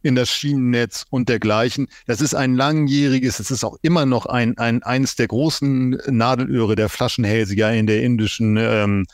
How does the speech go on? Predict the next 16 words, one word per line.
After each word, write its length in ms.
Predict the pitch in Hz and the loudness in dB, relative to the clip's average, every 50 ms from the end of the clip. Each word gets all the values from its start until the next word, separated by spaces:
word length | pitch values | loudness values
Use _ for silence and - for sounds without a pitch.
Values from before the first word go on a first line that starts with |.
| - - - _ | -16 -20 -12 _
Industrie. 720 | - 127 117 120 113 95 - - - - 131 120 98 85 _ _ _ - - - - - | -2 0 0 0 0 -2 -4 -6 -4 0 0 0 0 -2 _ _ _ -20 -20 -20 -12 -4
Also 160 | - 120 135 | -2 -2 0
selbst 300 | 131 120 170 175 - - | 0 0 0 0 0 0
der 120 | - 156 147 | 0 0 2
Industriesektor, 1080 | 139 143 135 - - - - - 185 190 170 113 131 120 - - - - 113 107 98 | 2 2 0 0 -2 -6 -4 -2 -2 -2 0 0 0 -2 -2 -4 -2 0 0 0 2
der, 240 | 110 113 107 107 101 | 2 2 2 0 0
der 300 | - - - 113 107 104 | -4 -2 -2 0 0 0
sehr 340 | 90 127 131 120 117 113 110 _ _ _ _ - | 0 0 0 0 0 -2 -4 _ _ _ _ -18
schwach 400 | - - - 147 147 127 - - | -18 -10 -4 -2 -2 -2 -2 -2
gewesen 480 | - 147 127 131 139 135 127 127 127 | 0 0 2 2 2 2 2 0 0
ist, 320 | 123 127 127 120 - - - - - - - - _ - | 0 -2 -2 -4 -4 -8 -12 -16 -20 -20 -20 -16 _ -2
ähm, 360 | 156 131 127 127 127 120 120 | 0 0 2 2 2 2 0
hat, 160 | 139 - - | -2 -2 -2
glaub 200 | - 127 127 123 | 0 0 2 2
ich, 200 | 127 110 - - | 0 -2 -2 -4
um 240 | - 139 127 123 123 | -2 -2 0 0 -2